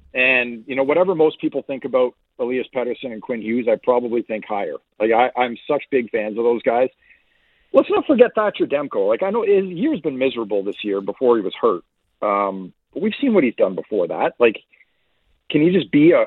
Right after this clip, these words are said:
a really good starting goalie? I, I think he can. Um, so now you've got your, your center, your D, and your goalie.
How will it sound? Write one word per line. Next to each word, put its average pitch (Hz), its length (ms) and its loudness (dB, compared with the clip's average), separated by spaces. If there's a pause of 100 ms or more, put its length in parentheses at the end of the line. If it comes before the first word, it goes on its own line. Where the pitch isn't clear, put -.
a 117 60 2
really 120 320 2
good 117 340 0
starting 139 340 0
goalie? 147 400 2
I, 143 220 -2
I 202 40 6
think 240 140 0
he 120 80 -12
can. 143 380 -4 (300)
Um, 135 560 -2
so 160 80 -4
now 185 80 0
you've 214 180 0
got 160 220 2
your, 131 240 0 (180)
your 120 240 -6
center, 156 260 0
your 120 160 0
D, 135 400 2 (120)
and 117 80 -4
your 113 100 -4
goalie. 143 360 2